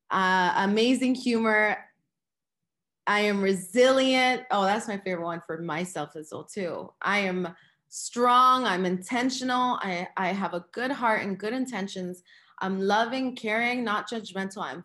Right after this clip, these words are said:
funny, resilient. I don't give up. I, I go, I go, I do what I want.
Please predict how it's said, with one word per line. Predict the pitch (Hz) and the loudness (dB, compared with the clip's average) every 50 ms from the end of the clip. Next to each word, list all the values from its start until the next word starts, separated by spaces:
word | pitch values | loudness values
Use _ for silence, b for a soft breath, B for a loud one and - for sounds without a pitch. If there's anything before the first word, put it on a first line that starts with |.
| _ _ | _ _
funny, | - 196 202 208 208 208 214 214 208 b b b b - | -4 -4 -2 -2 -2 -4 -4 -6 -10 b b b b -4
resilient. | 185 190 180 190 196 196 196 202 202 202 196 196 - - - | -4 -4 -2 -2 -2 -2 0 0 -2 -2 -2 -4 -4 -4 -8
I | - 175 | -8 -6
don't | 190 190 185 185 | -6 -6 -8 -8
give | 185 156 - | -10 -6 -2
up. | 185 180 180 - - - | -2 -2 -2 -4 -8 -8
I, | 180 175 170 - _ _ - - | -8 -8 -8 -10 _ _ -16 -10
I | - 180 180 | -8 -8 -8
go, | 175 175 185 175 165 - - | -8 -6 -4 -4 -4 -4 -4
I | - 180 | -4 -6
go, | 180 180 190 185 180 175 165 - - - | -4 -4 -2 -2 -2 -2 -4 -6 -8 -8
I | 190 | -8
do | 185 185 208 208 202 | -6 -4 -4 -2 0
what | 208 196 180 | 0 0 0
I | 175 170 | 0 -2
want. | 165 185 190 214 220 233 226 - | 0 0 2 2 2 2 0 -2